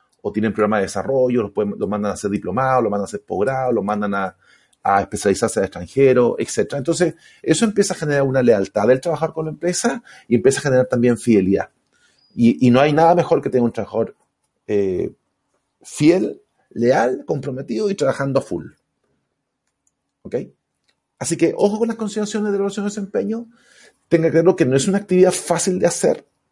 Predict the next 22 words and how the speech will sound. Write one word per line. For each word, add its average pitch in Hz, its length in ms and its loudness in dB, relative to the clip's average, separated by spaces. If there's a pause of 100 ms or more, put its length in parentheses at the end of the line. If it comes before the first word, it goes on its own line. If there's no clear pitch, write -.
(680)
pero 120 160 0
hay 139 120 6
que 160 80 -4
hacerla. - 460 -12 (560)
Por 120 100 -2
tanto, 139 180 2
sea 156 180 2
criterioso. 143 680 2 (1600)
Asegúrese 143 540 2
que 160 80 -4
la 151 60 -2
información 143 380 -10
sea 135 140 -6
objetiva. 139 560 -8 (1200)
Asegúrese 139 600 2
que 147 80 -4
los 135 200 0
evaluadores 135 580 -2
no 120 120 -6
caigan 127 280 -2
en 117 80 -2
sesgos. - 720 -10